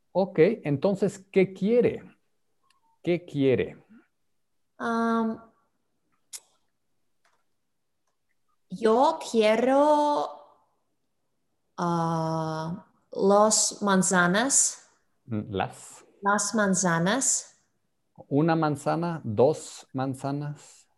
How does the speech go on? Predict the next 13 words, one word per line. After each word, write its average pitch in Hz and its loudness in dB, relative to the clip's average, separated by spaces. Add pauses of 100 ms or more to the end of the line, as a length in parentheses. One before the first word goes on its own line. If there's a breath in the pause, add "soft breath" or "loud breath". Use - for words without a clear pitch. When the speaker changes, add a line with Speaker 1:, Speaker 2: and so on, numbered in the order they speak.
(140)
Speaker 1:
¿Tres 131 0
manzanas? 139 -14 (480)
Speaker 2:
Tres 233 2
manzanas. 170 -2 (180)
Speaker 1:
Tres 170 0
manzanas, 76 -6
ok. - -12 (1200)
¿Y 117 0
las 113 6
manzanas 139 4
son 143 2
asquerosas? 113 0 (1500 loud breath)
Speaker 2:
Sí. 262 2